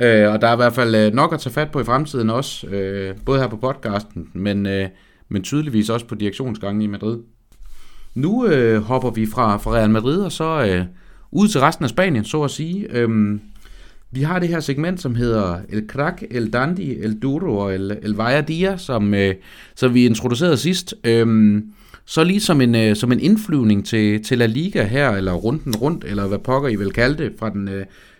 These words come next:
fra den seneste weekend, så, øh, så som en, øh, en ganske almindelig gammel, øh, gammeldags servicemeddelelse, så går vi lige igennem resultaterne.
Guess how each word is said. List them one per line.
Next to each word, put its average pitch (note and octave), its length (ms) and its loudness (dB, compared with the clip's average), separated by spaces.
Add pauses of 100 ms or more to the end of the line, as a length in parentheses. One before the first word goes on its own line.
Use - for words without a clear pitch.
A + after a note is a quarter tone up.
(160)
fra A#2 120 -2
den A2 100 0
seneste C#3 400 -2
weekend, C#3+ 420 -2
så, D3+ 380 -4
øh, F#2 520 0 (600)
så - 180 -2
som D3+ 160 2
en, B2+ 120 4
øh, G#2+ 180 6
en G#2+ 80 4
ganske D3 300 2
almindelig C#3+ 280 0
gammel, D3+ 300 2
øh, G#2+ 260 2
gammeldags C3+ 400 0
servicemeddelelse, B2 760 -2
så C#3 120 -8
går D#3 180 -4
vi B2 100 -4
lige D#3 160 -6
igennem F#3+ 240 -6
resultaterne. A2 720 -8